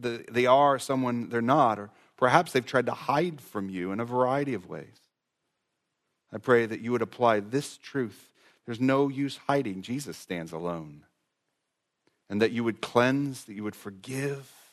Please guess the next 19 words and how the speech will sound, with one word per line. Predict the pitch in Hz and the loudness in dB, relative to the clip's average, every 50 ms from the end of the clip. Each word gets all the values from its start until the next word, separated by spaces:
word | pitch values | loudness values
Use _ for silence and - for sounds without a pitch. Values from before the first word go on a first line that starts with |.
| _ _ _ _ _ _ _ _ _ _ _ _ _ _ - | _ _ _ _ _ _ _ _ _ _ _ _ _ _ 2
that | 143 | 2
you | 147 147 | 4 4
would | 143 131 120 | 4 2 2
restore | 127 123 - - - - 151 151 151 147 151 151 147 | 0 0 -2 -4 2 6 8 8 8 8 8 6 4
and | 147 135 120 | 2 0 0
give | 110 107 98 113 | -2 -4 -2 2
life, | 123 127 135 139 143 147 143 143 - - | 6 8 8 8 8 6 2 -4 -6 -8
that | - 123 | -8 -4
you | 143 139 | 0 0
would | 135 135 | 0 0
transform, | - - 147 135 127 127 - - - - 151 156 156 147 135 | 0 2 2 4 2 2 -2 -4 0 4 6 6 6 6 4
leaving | 135 139 139 131 135 131 | 2 2 2 2 2 2
them | 123 120 123 127 | 2 2 4 6
not | 131 135 160 175 165 | 8 10 10 10 8
in | 143 131 | 6 0
their | 123 117 | 0 -2
sin, | 107 - - - 147 151 139 127 | -4 -4 0 2 4 4 4 2
but | 110 - - 135 127 | 0 -4 -6 -6 -4
bringing | 117 135 143 151 160 156 143 131 123 | 2 2 4 4 4 2 2 0 0